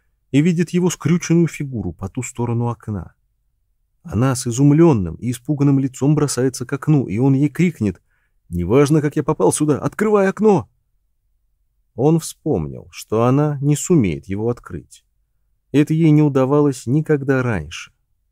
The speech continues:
Она всегда обращалась за помощью к нему. Придется ей позвать смотрителя здания или соседа, и он представил себе, как, выкарабкиваясь, он им весело ответит: «Просто захотелось подышать свежим воздухом, и вот, видишь».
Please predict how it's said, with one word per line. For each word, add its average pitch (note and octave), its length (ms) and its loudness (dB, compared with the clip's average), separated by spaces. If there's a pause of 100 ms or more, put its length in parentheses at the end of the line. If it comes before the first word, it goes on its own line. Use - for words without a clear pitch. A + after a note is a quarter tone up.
(220)
Она B2+ 200 2
всегда C3 400 0
обращалась E3+ 600 -2
за D#3 160 0
помощью F2 680 -8 (140)
к - 100 -20
нему. G2 420 -2 (1400)
Придется D3+ 440 2
ей D#3+ 100 2
позвать D3 400 2
смотрителя D#3 560 0
здания F2+ 640 -4
или A#2+ 180 0
соседа, - 680 -4 (480)
и B2+ 80 4
он D#3+ 140 4
представил D3+ 580 0
себе, E2+ 300 -8
как, - 280 -4
выкарабкиваясь, A#2+ 1080 -4
он C#3 180 4
им D#3 120 8
весело D3 500 0
ответит: D3 500 -4 (460)
«Просто C#3 380 0
захотелось B2 500 -2
подышать - 400 -8
свежим A#2 300 -2
воздухом, B2+ 600 0
и G#3 180 -4
вот, A#2+ 200 2
видишь». D#3 420 -2